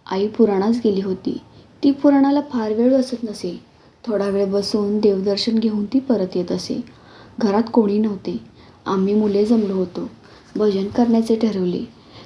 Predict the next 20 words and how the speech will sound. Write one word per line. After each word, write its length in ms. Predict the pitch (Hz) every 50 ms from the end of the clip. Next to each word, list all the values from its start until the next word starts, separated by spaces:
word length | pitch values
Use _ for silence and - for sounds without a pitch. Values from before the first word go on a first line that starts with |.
| - -
घरातील 440 | - 226 208 196 202 202 - 226 220 226
रिकामे 340 | 226 220 - 208 214 220
डबे 300 | 220 220 220 214 220 214
आणले, 560 | 214 214 214 208 202 208 202 196 196 220 220 226 -
टाळ 200 | 214 202 208 202
घेतले 400 | 202 233 226 226 - 208 202 202
व 100 | 208 220
भजन 320 | 214 214 208 190 196 202
सुरू 240 | 214 - 240 196 190 180
केले. 260 | - 185 170 - - - - - - - - - - - - -
आम्ही 240 | 208 202 196 208 226
नाचू 360 | 233 226 208 196 - - 208
लागलो, 360 | 208 202 196 185 180 185 180
गाऊ 360 | - 202 208 202 196 196 202
लागलो. 360 | 208 220 214 196 185 180 185 214 - - - - - - - - -
तो 100 | 262 247
डब्यांचा 440 | 233 226 202 202 214 226 226 247
कर्कश 560 | 247 - 214 214 - - 214 220 220 - - 262
आवाज 440 | 247 240 220 208 202 208 214 -
आम्हाला 400 | - 220 202 190 185 196 214 247